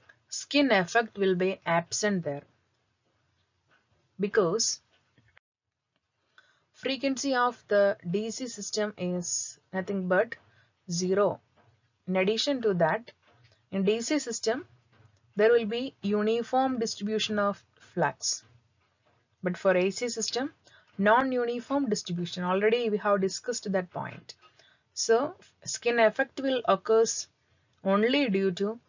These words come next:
non-uniform distribution of magnetic flux. That means in A C system. So skin effect will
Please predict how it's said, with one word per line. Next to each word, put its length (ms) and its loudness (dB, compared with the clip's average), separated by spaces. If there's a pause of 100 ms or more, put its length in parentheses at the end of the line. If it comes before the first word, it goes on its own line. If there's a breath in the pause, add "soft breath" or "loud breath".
(240 soft breath)
non-uniform 1080 2 (260)
distribution 720 -2
of 300 -2
magnetic 600 -2
flux. 580 -4 (100)
That 220 2
means 400 -4
in 200 -6 (100)
A 160 2
C 180 0
system. 460 -10 (1040)
So 380 0
skin 400 -2
effect 440 0
will 280 4